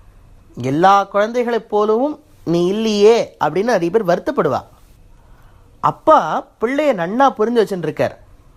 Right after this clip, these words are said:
பிள்ளை சரியானதை கேட்கறான். எது ஒன்று எப்பொழுதுமே நிலைத்து நிற்குமோ அதை கேட்கிறான். எப்பொழுதுமே பக்தியோ ஞானமோ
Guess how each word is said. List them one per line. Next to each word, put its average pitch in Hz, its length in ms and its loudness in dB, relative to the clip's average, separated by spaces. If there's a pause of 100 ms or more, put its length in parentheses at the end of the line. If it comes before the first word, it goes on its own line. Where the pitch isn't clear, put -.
(140)
பிள்ளை 214 340 2 (460)
சரியானதை 208 760 2
கேட்கறான். 120 680 -4 (540)
எது 185 560 0
ஒன்று 147 600 -2
எப்பொழுதுமே 175 760 0
நிலைத்து 185 640 -2
நிற்குமோ 143 640 -2 (280)
அதை 170 480 -2
கேட்கிறான். 113 720 -2 (840)
எப்பொழுதுமே 175 880 0 (260)
பக்தியோ 175 580 0 (380)
ஞானமோ 160 800 0